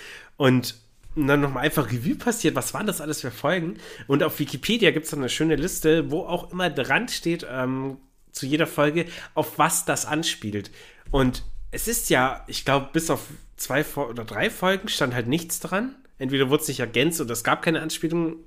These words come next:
Aber die haben mit jeder Folge eine coole Anspielung gemacht und teilweise einfach wirklich sehr, sehr gut. Also das war einfach noch, ja, es ist mittlerweile ein Klischeesatz, aber es war halt die Zeit, als die Simpsons noch echt gut waren.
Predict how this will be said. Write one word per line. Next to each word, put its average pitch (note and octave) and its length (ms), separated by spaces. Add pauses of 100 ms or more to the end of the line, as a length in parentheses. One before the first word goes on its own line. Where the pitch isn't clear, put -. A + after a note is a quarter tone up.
(600)
Aber B2 760
die C3 140
haben D#3+ 320
mit C3+ 160
jeder G3 320
Folge D#3+ 260
eine C3+ 120
coole C#3+ 200
Anspielung C3 420
gemacht A#2+ 300
und B2 120
teilweise D3+ 360
einfach A2 220
wirklich - 240
sehr, D3+ 160
sehr B2+ 120
gut. B2 360 (580)
Also A#2 140
das - 160
war C3 100
einfach D#3 300
noch, D3+ 300 (460)
ja, E3+ 220
es F3+ 120
ist D#3+ 140
mittlerweile E3 340
ein C3 80
Klischeesatz, D3 680
aber A#2 100
es - 160
war B2+ 100
halt D#3 140
die B2 120
Zeit, D#3+ 260
als - 140
die B2+ 100
Simpsons D#3 420
noch B2 140
echt B2 260
gut C#3 260
waren. A2 420